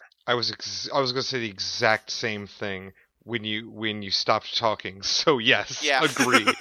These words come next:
Speaker 2: <laughs>
Speaker 1: T-, exactly there. I think that that's because, and, and not because they align, actually. It's, it's more because, um, she would then be showing Punisher, here's, you know, what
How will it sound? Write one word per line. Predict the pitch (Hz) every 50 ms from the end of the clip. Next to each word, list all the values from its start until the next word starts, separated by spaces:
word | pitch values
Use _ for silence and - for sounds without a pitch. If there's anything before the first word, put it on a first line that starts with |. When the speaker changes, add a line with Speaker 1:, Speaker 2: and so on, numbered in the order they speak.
| -
Speaker 2:
<laughs> | - - - _
Speaker 1:
T-, | - 165 - -
exactly | - 165 139 135 135 135 127 127 120 110 143 135 135 - - 127 113 107
there. | 110 113 107 101 104
I | 110
think | 104 - 127 117 -
that | 120 110 -
that's | 117 113 - - - - - - - - - - - - _ _ _
because, | - 131 - 165 156 143 127 - -
and, | - 160 156
and | 165 165 165
not | 196 233 233 -
because | - 185 - - 143 135 131 127 117 - - - 110
they | 113 120 110
align, | 107 101 98 104 135 151 120 104 101
actually. | 101 101 98 - - - 107 98 101
It's, | 101 - -
it's | - 123 107 - -
more | 117 113 110 117 143 151
because, | 147 127 - - 107 104 101 101 98 92 - - _ _ _ _ _ _ _ _ -
um, | - 113 104 104 101 95 - _ _ _ _ _ _
she | - - - - - 139 147 156 156 151
would | 131 123 131 127 101 95
then | 123 110 113 120 120
be | 110 117 107
showing | - - 127 110 104 101 98 98
Punisher, | - - - 127 135 139 131 113 - - 101 95 95
here's, | 92 - - 117 127 135 135 131 127 - - -
you | - 107 104
know, | 98 98 95 98
what | 95 98 98 107 117 113